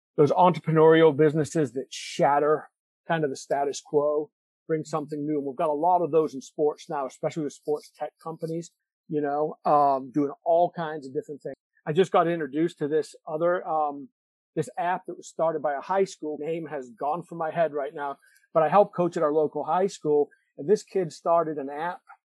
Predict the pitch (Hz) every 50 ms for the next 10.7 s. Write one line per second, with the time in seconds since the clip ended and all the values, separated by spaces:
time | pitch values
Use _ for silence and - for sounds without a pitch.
0 | _ _ _ - 175 151 160 - 170 185 - 202 185 220 208 185 165 - 165 156
1 | 151 156 151 - - _ _ _ _ - 151 165 _ _ - 175 180 185 165 170
2 | 190 185 _ - 180 170 170 - - - 202 165 156 147 139 160 143 151 160 151
3 | 143 127 147 147 135 131 123 120 - - - - 196 170 135 - - - - -
4 | _ _ _ _ _ _ _ _ - 185 151 - - - - - - 214 208 -
5 | - - - 202 185 - - 170 165 156 147 139 147 202 208 208 208 202 190 190
6 | 190 185 175 - - 156 147 143 139 143 135 127 127 _ _ _ _ _ _ _
7 | - 151 143 - - - 180 185 190 180 165 147 - - - 180 175 165 - 165
8 | 139 139 143 160 170 185 185 190 208 - - 208 214 208 - - - - _ _
9 | _ _ _ _ _ - 175 160 156 - - 202 202 170 160 175 170 151 120 117
10 | 160 170 170 165 - 165 156 151 165 180 196 208 202